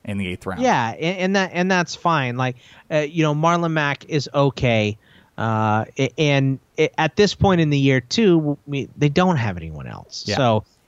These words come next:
Speaker 2: it, it's, it's a good value.
Speaker 1: Loved your Nick Chubb pick. Uh, he went
Speaker 2: I love
Speaker 1: sixty-one
Speaker 2: Nick Chubb,
Speaker 1: overall.
Speaker 2: dude.
Speaker 1: That's where you got him.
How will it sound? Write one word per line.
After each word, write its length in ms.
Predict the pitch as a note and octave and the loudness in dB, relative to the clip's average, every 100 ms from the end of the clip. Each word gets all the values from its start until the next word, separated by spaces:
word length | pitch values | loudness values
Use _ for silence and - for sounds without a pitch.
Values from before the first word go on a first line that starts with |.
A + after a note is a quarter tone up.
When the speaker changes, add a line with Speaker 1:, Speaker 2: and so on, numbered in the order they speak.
| - | -2
Speaker 2:
it, 160 | D3 C#3 | -2 0
it's, 280 | D3 - E3 | -2 -2 -4
it's 160 | C#3 | -2
a 60 | C3+ | 0
good 240 | A#2+ F2+ | 0 -2
value. 240 | E2+ - - | -6 -12 -2
Speaker 1:
Loved 260 | C#3 E3 F#3+ | 4 6 6
your 80 | F3 | 4
Nick 200 | D3+ - | 2 -2
Chubb 280 | - A#2+ G2+ | 0 0 0
pick. 340 | A2 E2+ - _ _ | -8 -10 -14 _ _
Uh, 280 | - A2 A2 | -4 0 0
he 100 | C#3 | 0
went 160 | C3 A#2 G#2+ | -2 0 0
Speaker 2:
I 60 | |
love 80 | A#2+ | 0
Speaker 1:
sixty-one 380 | G#2+ E3+ D3 D3 | 2 2 4 4
Speaker 2:
Nick 40 | C#3 | 4
Chubb, 20 | A#2 | 4
Speaker 1:
overall. 280 | G#2+ E2 | 2 0
Speaker 2:
dude. 120 | B1+ E2+ | -4 -10
Speaker 1:
That's 240 | G#2 G#2 - | -6 -6 -2
where 80 | A2+ | -2
you 100 | G#2+ | -2
got 240 | G2 | -4
him. 80 | F2 | -6